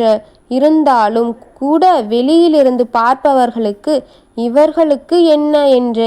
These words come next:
எண்ணம் அவர்களின் மனதில் ஓடிக்கொண்டிருக்கும். அவர்கள் அதை பற்-, உன்னை பற்றி அப்படித்தான் பேசிக்கொண்டிருக்கிறார்கள். நீ சிறிது கடுகு அளவு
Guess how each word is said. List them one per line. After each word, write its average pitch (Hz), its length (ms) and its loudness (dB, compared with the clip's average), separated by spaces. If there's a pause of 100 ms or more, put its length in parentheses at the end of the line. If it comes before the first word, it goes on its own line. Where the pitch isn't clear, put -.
(100)
எண்ணம் 214 400 -2 (400)
அவர்களின் 226 580 -2
மனதில் 262 540 0
ஓடிக்கொண்டிருக்கும். 240 1120 -2 (240)
அவர்கள் 226 500 -2
அதை 226 320 -2
பற்-, 226 300 -4
உன்னை 220 260 -2
பற்றி 240 400 -4
அப்படித்தான் 262 680 -2
பேசிக்கொண்டிருக்கிறார்கள். 277 1500 -2 (300)
நீ 269 200 -4
சிறிது 277 500 -2 (100)
கடுகு 277 500 0
அளவு 277 380 0